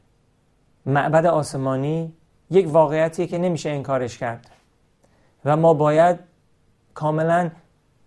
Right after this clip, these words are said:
متوجه بشیم و این دانش رو کسب کنیم که خداوند ما داره برای ما چی کار می‌کنه. همین الان در قدس الاقداس برای ما داره زحمت می‌کشه، داوری می‌کنه و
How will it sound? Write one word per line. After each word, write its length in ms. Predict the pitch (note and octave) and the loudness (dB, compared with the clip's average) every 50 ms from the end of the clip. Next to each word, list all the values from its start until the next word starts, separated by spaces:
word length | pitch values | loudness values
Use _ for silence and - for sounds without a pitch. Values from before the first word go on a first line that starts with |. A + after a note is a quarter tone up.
| _ _ _ _ _ _ _ _ _ _ _ _ _ _ _ _ _ - - | _ _ _ _ _ _ _ _ _ _ _ _ _ _ _ _ _ -8 -2
متوجه 540 | D3 E3 D#3+ E3+ D3+ E3 D#3 C#3+ D#3 F3 | -2 0 0 2 2 2 2 2 0 -2
بشیم 380 | E3+ F3 D#3 - - E3 E3 D#3 | -2 -2 -2 -4 -4 -4 -2 -2
و 20 | |
این 300 | D3+ D3+ D#3 F3 F3+ F3 | -2 -2 -2 -2 -4 -2
دانش 320 | E3 D#3+ D3+ D3+ D#3+ D3+ F3+ | -2 -2 -2 -2 -4 -4 -6
رو 60 | E3+ | -8
کسب 420 | - - E3+ E3+ E3 D#3+ - - | -6 -4 -2 -2 -2 -4 -6 -8
کنیم 240 | - E3 E3 E3 D#3+ | -6 -4 -4 -4 -6
که 140 | D#3+ F3 D#3+ | -6 -8 -8
خداوند 580 | - - D3 C3+ C#3 C#3 C#3 C#3 C#3+ C#3+ C3+ C#3+ | -6 -6 -4 0 0 0 0 0 -2 -4 -4 -6
ما 260 | C#3 C#3+ D#3 F3 F#3 | -2 0 0 0 0
داره 280 | D#3+ D#3+ D3 C#3+ F3 | 0 0 0 0 0
برای 240 | E3 E3 D3+ C#3 C#3+ | 0 2 0 0 0
ما 120 | D3 D#3+ F3 | -2 -2 -4
چی 160 | - - D#3+ | -6 -8 -6
کار 220 | - F#3 G#3 G#3+ | 0 2 2 2
می‌کنه. 360 | G3 E3+ C#3+ - - B2 B2 | 2 0 -6 -6 -8 -8 -8
همین 320 | A#2 - F#3+ A#3 B3+ A#3 G#3 | -6 -4 -2 0 2 2 0
الان 460 | F3 D#3+ D#3 - - C#3+ C3 B2+ B2 | 0 -2 -4 -4 -4 -4 -4 -4 -2
در 260 | C3 F3 G3+ G3 F#3+ | 0 0 0 0 0
قدس 300 | D#3 F3 G3+ G3+ G3+ - | 0 0 -2 -2 0 -2
الاقداس 640 | F#3+ F#3 F3 E3 D#3 C#3+ C#3 C#3 C#3 C#3 C3 B2+ - | -2 0 0 0 -2 -2 -2 -2 -2 -2 -4 -6 -8
برای 360 | - C3+ C#3+ C#3 C#3+ D3 D3 | -4 -2 0 0 0 -2 -2
ما 180 | D3 D3+ E3 D#3+ | -2 -2 -2 -2
داره 200 | D3 C#3 D3 D#3 | -2 -2 -2 -4
زحمت 400 | C#3 D3 C#3 C3 B2+ D3 D3+ D3+ | -4 -4 -4 -4 -4 -6 -6 -6
می‌کشه، 400 | D3 C#3+ C3 - C3+ - - B2+ | -6 -8 -8 -10 -12 -10 -10 -6
داوری 400 | A#2+ C3+ C3 B2 C3 B2+ C3+ C#3+ | -4 -2 -2 -2 -2 -4 -4 -6
می‌کنه 400 | D3 C#3 C3+ - C3 B2+ A#2+ A#2 - - - - - - - - _ _ - C3 | -8 -8 -8 -8 -10 -10 -10 -12 -14 -20 -20 -20 -20 -20 -20 -20 _ _ -8 -2
و 220 | D3 E3 E3 D3+ | 0 0 0 0